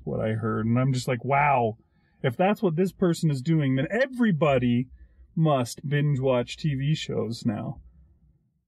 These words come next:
But yeah, I'm excited for that. Uh,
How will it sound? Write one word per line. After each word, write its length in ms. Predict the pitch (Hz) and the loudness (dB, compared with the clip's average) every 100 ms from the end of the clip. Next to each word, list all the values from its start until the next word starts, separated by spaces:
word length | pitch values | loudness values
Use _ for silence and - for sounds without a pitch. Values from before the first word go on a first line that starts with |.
| _ _ _ _ - | _ _ _ _ -10
But 300 | 139 139 160 | -2 0 2
yeah, 180 | 226 | 4
I'm 340 | 180 151 185 233 | 2 2 2 2
excited 540 | 165 165 165 165 139 | 0 2 2 2 -2
for 120 | - 131 | -4 -2
that. 360 | 123 117 120 - _ - | 2 2 2 -4 _ -6
Uh, 360 | 131 120 117 | -2 0 -2